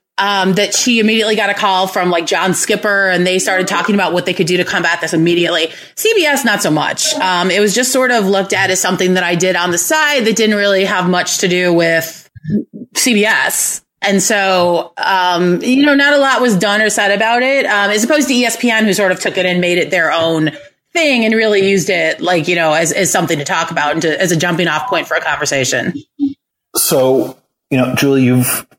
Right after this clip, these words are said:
Speaker 2: written extensively, and I feel like I keep saying this a lot, you've written extensively, um, <laughs> about the time that,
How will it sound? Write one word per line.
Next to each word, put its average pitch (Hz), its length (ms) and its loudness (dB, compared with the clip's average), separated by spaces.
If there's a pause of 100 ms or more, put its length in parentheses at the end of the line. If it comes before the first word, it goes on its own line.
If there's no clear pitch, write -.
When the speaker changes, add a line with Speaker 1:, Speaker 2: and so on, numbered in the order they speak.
(140)
Speaker 2:
written 117 760 2 (320)
extensively, 107 720 0
and 101 100 0
I 101 60 2
feel 117 160 -2
like 104 160 0
I 101 80 0
keep - 260 -4 (120)
saying 98 320 0
this 92 160 0
a - 20 0
lot, 92 240 2
you've 87 140 0
written 95 260 2
extensively, 90 640 0 (400)
um, 98 520 0
<laughs> - 20 -16
about 123 800 -2 (240)
the 123 180 2
time 117 420 0
that, 104 560 0